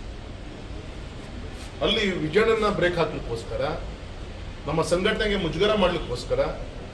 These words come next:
ಈ ರೀತಿಯಾದಂಥ ಸುಳ್ಳು ಆರೋಪಗಳನ್ನ ತನಿಖೆ ಮಾಡಿಸಿ ಮಾಡ್-, ಮಾಡ್ಬೇಕು ಅಂತ ಹೇಳಿ ಎಲ್ಲ ಪ್ರಯತ್ನಗಳು ನಡೀತಾ ಇದೆ. ಹಾಗಾಗಿ ಈ ಸಂದರ್ಭದಲ್ಲಿ ನಾವು ಖಂಡಿಸ್ತೀವಿ. ನಾಳೆ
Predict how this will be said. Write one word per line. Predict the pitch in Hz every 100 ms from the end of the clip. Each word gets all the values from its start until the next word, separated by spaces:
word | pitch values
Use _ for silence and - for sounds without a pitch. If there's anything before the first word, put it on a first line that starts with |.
| 196
ಈ |
ರೀತಿಯಾದಂಥ | 247 202 160 147 147 180 147 143 -
ಸುಳ್ಳು | 175 220 214
ಆರೋಪಗಳನ್ನ | 143 156 151 147 139 139 156
ತನಿಖೆ | 147 135 135 147
ಮಾಡಿಸಿ | 143 135 - 170 - - - - -
ಮಾಡ್-, | 143 - - 135 127
ಮಾಡ್ಬೇಕು | 143 147 131 131
ಅಂತ | -
ಹೇಳಿ | - 151 143 101 - - - - -
ಎಲ್ಲ | 135 131
ಪ್ರಯತ್ನಗಳು | 135 135 135 131 127 117 117
ನಡೀತಾ | 120 123 143
ಇದೆ. | 143 160 - - - - - - - 440 - - - 494 - - - - - - - - - - - - - - - - - 127
ಹಾಗಾಗಿ | 135 175
ಈ | 160
ಸಂದರ್ಭದಲ್ಲಿ | 151 151 151
ನಾವು | 139 135
ಖಂಡಿಸ್ತೀವಿ. | 139 156 - 160 196 - - - - - - - 240 - 147 147 - - - - - 139
ನಾಳೆ | 160 170 147